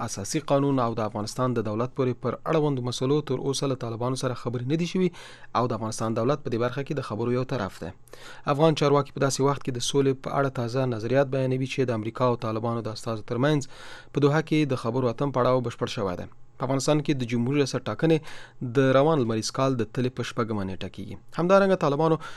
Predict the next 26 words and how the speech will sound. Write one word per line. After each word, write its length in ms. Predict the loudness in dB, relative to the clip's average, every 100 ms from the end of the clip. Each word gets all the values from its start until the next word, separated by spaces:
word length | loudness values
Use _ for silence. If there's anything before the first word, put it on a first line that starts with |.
| -12 -4 0
د 20 | 4
افغان 240 | 6 6
ولسمشر 560 | 4 2 0 0 2 2
محمد 300 | 4 2 2
اشرف 260 | 0 -2 0
غني 140 | 0 0
د 80 | -2
پرونیو 280 | -2 0 0 -2
څرګندونو 460 | -4 -4 -2 0 0
په 40 | 2
اړه 80 | 0 0
چې 60 | 2
ویلي 240 | 2 2 0
وو، 80 | -2 -8 -4 -2
د 40 |
افغانستان 500 | 0 0 0 -2 -2 -2
اوسنۍ 360 | -2 0 2 2 0
اداره 240 | -2 -2 -2
د 100 | -4 0
ټولو 180 | 0 0
افغانانو 420 | -4 -4 -2 -2 -4
مشروع 240 | -2 -2 -2
دولت 260 | 0 2 4
دی 80 | 2 2 -4 -14 -2
او 100 | 0 2
افغان 280 | 4 2